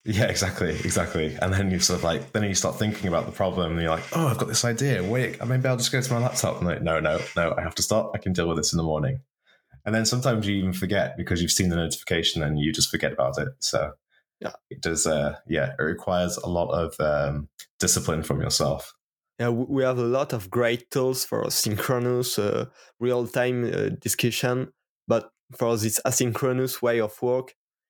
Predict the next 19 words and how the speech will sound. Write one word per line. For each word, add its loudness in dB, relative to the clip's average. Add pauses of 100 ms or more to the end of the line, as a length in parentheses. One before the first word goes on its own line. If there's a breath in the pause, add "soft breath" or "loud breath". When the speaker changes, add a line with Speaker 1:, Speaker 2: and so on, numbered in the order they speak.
(160)
Speaker 2:
it's -4 (440)
way 2
more 2
difficult 0
today, 2
uh, -4 (420)
to, -4
to -4
find 0
the, 2
the 0
right 2
balance, 0 (160)
uh, -4 (600)
Speaker 1:
Yeah, 4
Speaker 2:
finally. 2
Speaker 1:
exactly. 0 (280)
Yeah. -2 (420)
Speaker 2:
Yeah. -12